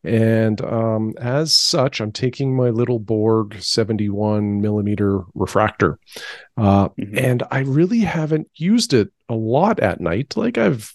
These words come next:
Speaker 1: played around with it here and there, um, but I've used it mostly for,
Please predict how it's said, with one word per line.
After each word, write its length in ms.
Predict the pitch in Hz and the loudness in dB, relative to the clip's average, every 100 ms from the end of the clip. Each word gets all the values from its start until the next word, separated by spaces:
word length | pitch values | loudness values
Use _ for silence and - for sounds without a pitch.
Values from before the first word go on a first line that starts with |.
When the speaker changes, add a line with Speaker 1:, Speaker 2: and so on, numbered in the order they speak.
| _ - | _ 0
Speaker 1:
played 240 | 151 123 | 4 4
around 300 | 104 107 113 | 4 2 0
with 140 | 107 | 0
it 80 | 104 | -2
here 260 | - 110 110 | -2 0 2
and 160 | 98 | 0
there, 400 | 98 104 98 98 - - - - _ | 0 0 0 -2 -8 -20 -20 -20 _
um, 540 | 117 101 101 101 101 101 | -2 0 2 2 0 -2
but 160 | 120 | -2
I've 160 | 113 107 | 0 0
used 300 | 127 127 110 | 2 2 2
it 200 | 123 - | 0 0
mostly 400 | 127 123 - 123 | -2 0 0 -4
for, 760 | - 113 110 110 104 98 95 | -4 -4 0 2 2 0 -4